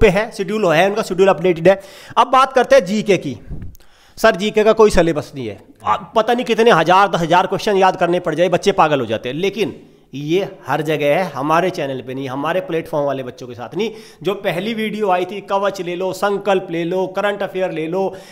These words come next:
या इसके अलावा में हम लोगों ने जितनी भी सीरीज निकाली है, महायज्ञ ले लो,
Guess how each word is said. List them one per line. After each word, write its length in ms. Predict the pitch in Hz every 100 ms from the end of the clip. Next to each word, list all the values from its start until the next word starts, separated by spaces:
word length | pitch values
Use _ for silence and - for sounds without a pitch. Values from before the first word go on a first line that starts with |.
| -
या 140 | 180
इसके 200 | 214 214
अलावा 260 | 233 226 233
में 100 | 240
हम 160 | 185 208
लोगों 220 | 220 247
ने 60 |
जितनी 300 | 226 190 220
भी 80 | 247
सीरीज 280 | - 220 220
निकाली 420 | 208 196 202 190
है, 100 | 180
महायज्ञ 580 | 139 196 170 202 208 180
ले 100 | 170
लो, 260 | 175 160